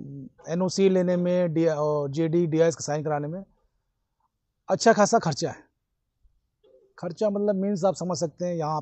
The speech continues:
पे on camera बताना अच्छा नहीं है, अ,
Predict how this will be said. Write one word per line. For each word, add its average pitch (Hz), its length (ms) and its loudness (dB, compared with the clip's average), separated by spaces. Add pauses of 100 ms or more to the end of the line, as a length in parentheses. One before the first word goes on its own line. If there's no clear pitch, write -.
पे 165 200 -4 (420)
on 202 220 2
camera 214 360 6
बताना 185 240 2
अच्छा 160 240 -4
नहीं 151 220 -6
है, 143 100 -10 (880)
अ, 127 460 -12